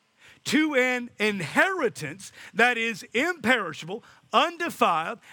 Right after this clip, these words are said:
and unfading, kept where for you? In heaven." In heaven.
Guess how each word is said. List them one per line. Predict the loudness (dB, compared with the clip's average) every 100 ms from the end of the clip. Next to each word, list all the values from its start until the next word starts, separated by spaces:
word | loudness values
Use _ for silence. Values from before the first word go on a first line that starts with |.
| 0
and | 2 2 -2
unfading, | 0 0 -2 -10 -16 -2 0 2 -2 -6 -10 0
kept | 4 4 2 _ _
where | 0 2 2 -2 -6
for | -10 -6
you? | -2 -2 -4 -10 _ _ _ _ _
In | 0 2
heaven." | 2 2 0 0 -2 -4 -14 _ _ _ _
In | -2 0
heaven. | 2 0 -2 -8